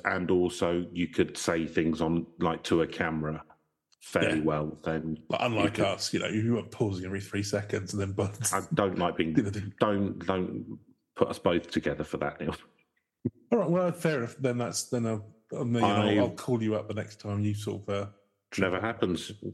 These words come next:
Speaker 1: You're gonna be
Speaker 2: Yeah.
Speaker 1: waiting, you'll be waiting a long time, Neil, before you'll see me make a mistake on this podcast. <laughs>
Speaker 2: Well, I think as a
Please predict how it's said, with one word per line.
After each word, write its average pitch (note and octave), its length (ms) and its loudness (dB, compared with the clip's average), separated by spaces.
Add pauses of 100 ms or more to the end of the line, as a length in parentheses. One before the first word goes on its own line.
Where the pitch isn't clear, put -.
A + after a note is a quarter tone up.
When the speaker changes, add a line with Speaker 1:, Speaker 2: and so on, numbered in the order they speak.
Speaker 1:
You're G2+ 200 0
gonna G2+ 140 4
be G2+ 60 4
Speaker 2:
Yeah. G2 60 4
Speaker 1:
waiting, G2+ 240 4
you'll A2 280 6
be C3 120 6
waiting B2+ 340 4
a G#2+ 80 6
long F#3 920 2
time, F2 480 2
Neil, E2+ 200 2
before F2+ 320 4
you'll F2 120 2
see F2+ 180 2
me G2 160 2
make E2 260 2
a D#2+ 40 0
mistake D#2+ 560 0
on E2 160 -2
this E2 160 0
podcast. - 760 -4
<laughs> - 380 -20
Speaker 2:
Well, A2 120 -2
I A2 40 -4
think A2 160 -2
as G#2 200 -4
a G#2 220 0